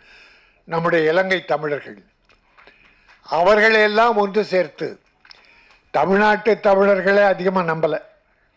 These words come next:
சொன்னாரே தவிர, ரசீம் உலகத் தமிழர்களின்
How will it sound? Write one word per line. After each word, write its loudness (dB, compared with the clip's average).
சொன்னாரே 0
தவிர, -2
ரசீம் -2
உலகத் 0
தமிழர்களின் -2